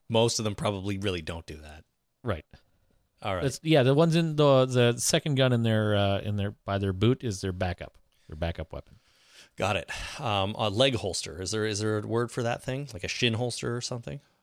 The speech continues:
Speaker 2: That, those work.
Speaker 1: Okay.
Speaker 2: That's, I assume.
Speaker 1: Shin holster. All right. So Rick takes a revolver, and then we cut over and we see Michonne back at home mounting her sword on the wall above the fireplace. She's retiring the sword, Jason.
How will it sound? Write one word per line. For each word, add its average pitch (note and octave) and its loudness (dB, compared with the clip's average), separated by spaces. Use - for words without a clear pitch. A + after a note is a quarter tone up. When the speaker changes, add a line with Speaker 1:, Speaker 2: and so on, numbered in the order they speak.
Speaker 2:
That, - -14
those G#2+ -6
work. A#2 0
Speaker 1:
Okay. - -6
Speaker 2:
That's, - -6
I G2 -4
assume. G2+ -2
Speaker 1:
Shin D#3+ -4
holster. A2 -6
All C#3+ 2
right. E2+ -4
So - -2
Rick C3+ 0
takes D3 -2
a - -6
revolver, G2 -2
and F#2+ -6
then A2 -4
we A#2+ -6
cut A2+ -6
over G#2 -2
and G2+ -4
we F#2+ -6
see A#2+ -4
Michonne C#3+ -4
back G#2 -8
at G2 -10
home A2+ -4
mounting A#2+ -4
her G#2+ -8
sword G#2+ -4
on G2+ -2
the G#2+ -4
wall G#2+ 0
above G2 -2
the G2+ -12
fireplace. A2 -2
She's G#2+ -2
retiring A2+ -4
the G#2+ -6
sword, G2+ -4
Jason. E2 -10